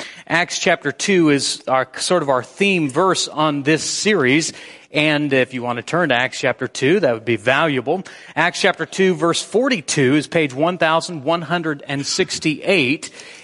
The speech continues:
And there, Luke, writing this orderly account about the church, writes this. This is speaking of those who were, as he says, were added to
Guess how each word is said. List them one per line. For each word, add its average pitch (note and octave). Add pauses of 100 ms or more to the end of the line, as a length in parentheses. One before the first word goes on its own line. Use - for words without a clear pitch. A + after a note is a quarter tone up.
(200)
And E3+
there, E3+ (1080)
Luke, F#3+ (180)
writing F3+
this D#3+
orderly G#3+
account C#3+
about D3
the G#3
church, -
writes C#3
this. A#2+ (760)
This B2
is A#2+
speaking D#3
of B2
those C#3+
who C#3+
were, A2+ (460)
as C3
he E3
says, C#3+
were A#2+
added E3 (340)
to C3